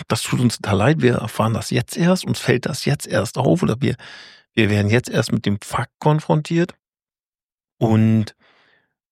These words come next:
wir würden Ihnen möglicherweise einen anderen Job, Entwicklungsmöglichkeiten oder anderes bieten.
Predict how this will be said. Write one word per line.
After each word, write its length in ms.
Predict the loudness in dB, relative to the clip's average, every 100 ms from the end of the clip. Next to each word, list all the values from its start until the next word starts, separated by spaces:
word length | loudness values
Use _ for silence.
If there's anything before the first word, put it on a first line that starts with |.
| _
wir 160 | 0 2
würden 400 | 4 4 2 2
Ihnen 140 | 0
möglicherweise 500 | 0 0 0 0 0
einen 240 | 0 0 0
anderen 240 | 0 2
Job, 200 | 2 0 -4 -12 -6
Entwicklungsmöglichkeiten 1080 | -2 0 2 0 2 -2 0 -4 0 -2 -2
oder 200 | -4 -4 -4
anderes 340 | -6 -6 -8
bieten. 320 | -10 -10 -12